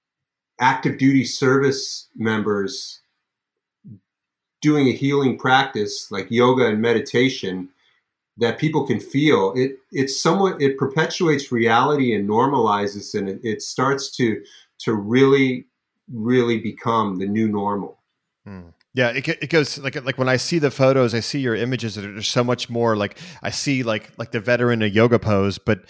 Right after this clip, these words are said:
Speaker 2: I don't really see the yoga pose. I see, like, you know, you know, the humanity popping out and the, what's, what's
Speaker 1: Yeah.
Speaker 2: the story behind all that. And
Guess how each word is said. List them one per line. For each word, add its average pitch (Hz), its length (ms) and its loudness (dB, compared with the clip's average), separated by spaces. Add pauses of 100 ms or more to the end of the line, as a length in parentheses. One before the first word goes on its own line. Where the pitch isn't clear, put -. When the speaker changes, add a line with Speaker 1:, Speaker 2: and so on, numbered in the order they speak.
(500)
Speaker 2:
I 135 80 4
don't 143 240 0
really 139 160 2
see 139 200 0
the 113 120 -2
yoga 117 260 4
pose. 92 340 -4
I 104 60 -4
see, 123 380 -4
like, 104 420 -2 (320)
you 107 160 -6
know, 101 160 -4
you 104 180 -10
know, 110 80 -8 (120)
the 113 80 -10
humanity 113 560 -2
popping 104 440 -4
out 101 260 -4
and 113 80 -14
the, 107 140 -12
what's, 123 280 -10
what's 110 200 -2
Speaker 1:
Yeah. 98 100 -4
Speaker 2:
the 87 40 -6
story 131 500 -2
behind 107 520 -4
all 92 140 2
that. 90 260 -2
And 117 140 -8